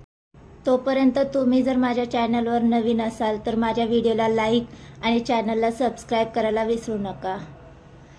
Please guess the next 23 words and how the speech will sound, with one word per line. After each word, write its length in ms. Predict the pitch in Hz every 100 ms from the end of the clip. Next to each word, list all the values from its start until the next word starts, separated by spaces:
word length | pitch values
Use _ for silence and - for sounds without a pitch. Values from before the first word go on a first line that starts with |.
| - -
तर 100 | 233
आपलं 300 | 226 226 240
पीठ 320 | 240 262 254
इथे 420 | 254 254 240 240
set 320 | 240 262 247 233
झालेलं 480 | 254 277 233 240
आहे. 340 | 254 247 262 320 - - - - -
आता 220 | 233 254
आपण 340 | 254 247 262 240
त्याचे 420 | 262 254 262 254
साधारण 520 | 277 240 220 240 247 240
छोटे 240 | 262 247
छोटे 720 | 247 254 240 247 240 247 254 254 - -
balls 420 | 208 226 233 247 -
करून 360 | 254 254 240
घेऊया, 500 | 240 269 233 220 233 254 - 240
ज्या 140 | 240
पद्धतीने 580 | 240 247 240 233 247 233
आपण 420 | 233 240 240 233
चपात्यांसाठी 760 | 233 240 233 226 240 240 233 240
करतो 340 | 233 233 226 226
त्या 180 | 240
पद्धतीने. 680 | 220 233 226 226 - 214 247